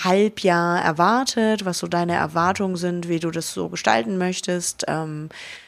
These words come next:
was so vielleicht auch, ja, ähm, Erscheinungen, also Buch-, Buchneuheiten, Bucherscheinungen, ähm,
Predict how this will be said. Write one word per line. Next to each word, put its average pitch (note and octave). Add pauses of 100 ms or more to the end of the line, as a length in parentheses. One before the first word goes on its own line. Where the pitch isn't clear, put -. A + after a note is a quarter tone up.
(220)
was D#3
so D#3
vielleicht E3
auch, - (360)
ja, D3+ (340)
ähm, C#3+ (460)
Erscheinungen, F3+
also D3+
Buch-, E3 (100)
Buchneuheiten, E3
Bucherscheinungen, D#3
ähm, D#3